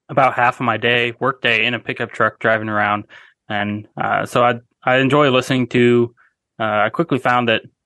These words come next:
um, I got used to all the songs on the radio and I'd get sleepy listening to those. So I started listening to podcasts 'cause it's something different to listen to.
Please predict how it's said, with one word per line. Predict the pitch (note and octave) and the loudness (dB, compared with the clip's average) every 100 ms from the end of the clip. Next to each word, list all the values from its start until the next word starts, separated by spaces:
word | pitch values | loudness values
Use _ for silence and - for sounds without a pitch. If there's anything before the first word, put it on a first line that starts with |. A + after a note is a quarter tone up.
| - | -12
um, | - G#2 G2+ G#2 - _ | -6 -4 -4 -8 -14 _
I | B2+ | -2
got | B2 G#2 | 0 0
used | A2 B2 | 0 0
to | A#2+ | 2
all | A#2+ | 2
the | A#2 | 2
songs | B2 B2 A#2 | 0 0 -2
on | |
the | G#2+ | -4
radio | G#2 A2+ A#2 A#2 | -4 0 0 2
and | A2+ | 0
I'd | G#2+ | -2
get | G#2+ A2 - | -4 -8 -8
sleepy | - A2+ A2 A2+ | -4 -4 -2 0
listening | A2 - A2 | 0 -2 -6
to | |
those. | G#2 G#2+ A2 | -2 -2 0
So | A#2+ | 2
I | A#2+ | 2
started | - D#3+ C#3 | 2 2 2
listening | C3+ C#3+ | 0 0
to | A#2 | 0
podcasts | B2 A#2 - A2+ A#2+ | 0 0 0 -2 -2
'cause | - A2 | -6 -6
it's | A2+ A2 - | -6 -8 -4
something | A#2 B2 A2 | -4 -2 -2
different | A#2 - A2 | -2 -2 -6
to | - | -2
listen | A#2 - G#2+ | -2 -2 -8
to. | A2+ G#2+ | -6 -6